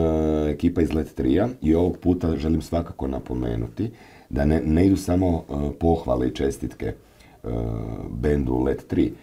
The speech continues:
da bi svakako tu trebali čestitati Goranu Lisici, Dariji Draštetu iz, e,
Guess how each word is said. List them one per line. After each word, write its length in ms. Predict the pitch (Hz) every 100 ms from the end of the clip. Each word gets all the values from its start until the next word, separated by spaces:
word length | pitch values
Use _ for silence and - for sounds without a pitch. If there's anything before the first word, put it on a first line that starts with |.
| - -
da 80 | -
bi 80 | 55
svakako 440 | - 67 - -
tu 140 | - 64
trebali 360 | - 62 62
čestitati 520 | - - 64 64 58
Goranu 400 | 57 60 58 57
Lisici, 360 | 58 58 - -
Dariji 680 | 55 53 53 50 50 50 50 50 - - -
Draštetu 560 | - 57 60 - - 52
iz, 320 | 50 50 -
e, 120 | 50